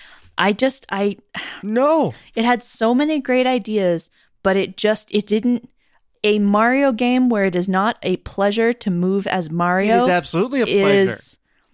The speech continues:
Speaker 1: i-, not
Speaker 2: Madam.
Speaker 1: <laughs> not if you weren't there at the time. I, I
Speaker 2: I
Speaker 1: really,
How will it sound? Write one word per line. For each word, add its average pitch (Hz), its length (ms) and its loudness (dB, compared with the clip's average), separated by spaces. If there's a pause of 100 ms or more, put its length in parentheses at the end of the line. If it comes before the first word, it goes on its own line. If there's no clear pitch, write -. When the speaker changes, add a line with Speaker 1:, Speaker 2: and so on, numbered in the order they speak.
(480)
Speaker 1:
i-, - 260 -6 (100)
not 214 420 2 (260)
Speaker 2:
Madam. 127 640 -2 (100)
Speaker 1:
<laughs> 1017 640 -6 (880)
not 208 240 4
if 294 120 -2
you 285 120 2
weren't 277 220 0
there 254 180 2
at 262 100 -2
the 240 80 0
time. 139 320 -10 (440)
I, 185 340 0
I 175 100 0
Speaker 2:
I - 40 -2
Speaker 1:
really, 202 720 0